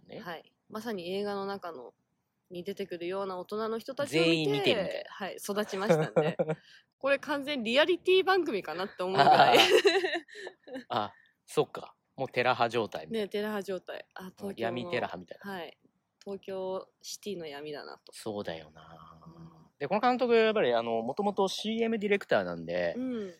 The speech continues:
Speaker 1: その辺もめちゃリアル。その、
Speaker 2: うん。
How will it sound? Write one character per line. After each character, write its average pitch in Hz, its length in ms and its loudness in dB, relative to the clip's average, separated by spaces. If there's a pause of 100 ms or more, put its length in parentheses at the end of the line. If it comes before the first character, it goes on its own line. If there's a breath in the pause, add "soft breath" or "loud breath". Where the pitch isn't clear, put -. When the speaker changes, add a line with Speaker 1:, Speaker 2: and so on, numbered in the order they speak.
Speaker 1:
そ - 120 -8
の 190 140 2
辺 185 160 0
も 180 100 2
め 151 120 0
ち - 100 -4
ゃ 160 60 4
リ 143 160 2
ア 104 60 4
ル。 - 140 -10 (280)
そ - 120 -8
の、 208 120 -2
Speaker 2:
う - 0 -
ん。 202 480 -8